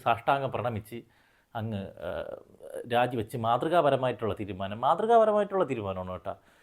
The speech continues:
ഏ? ഒരു തേങ്ങയുമില്ല. ഇത് ഭീരുത്വം, ഇത് ഒളിച്ചോട്ടമാണ്.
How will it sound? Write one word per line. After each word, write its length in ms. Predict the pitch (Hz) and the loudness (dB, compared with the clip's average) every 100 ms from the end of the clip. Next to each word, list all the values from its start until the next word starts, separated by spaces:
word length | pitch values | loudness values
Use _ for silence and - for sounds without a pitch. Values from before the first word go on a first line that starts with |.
| _ _ - | _ _ 2
ഏ? 20 | 160 220 220 _ _ _ _ _ _ _ _ _ _ _ _ _ _ _ _ _ | 2 2 -4 _ _ _ _ _ _ _ _ _ _ _ _ _ _ _ _ _
ഒരു 120 | 127 135 | -4 -2
തേങ്ങയുമില്ല. 480 | 135 135 143 123 101 92 - - _ _ _ _ - | 0 0 0 -2 -4 -6 -12 -20 _ _ _ _ 2
ഇത് 80 | 151 156 | 4 6
ഭീരുത്വം, 360 | 202 190 104 131 | 6 6 4 4
ഇത് 80 | 156 | 4
ഒളിച്ചോട്ടമാണ്. 580 | 160 170 202 156 95 82 | 4 8 8 8 4 2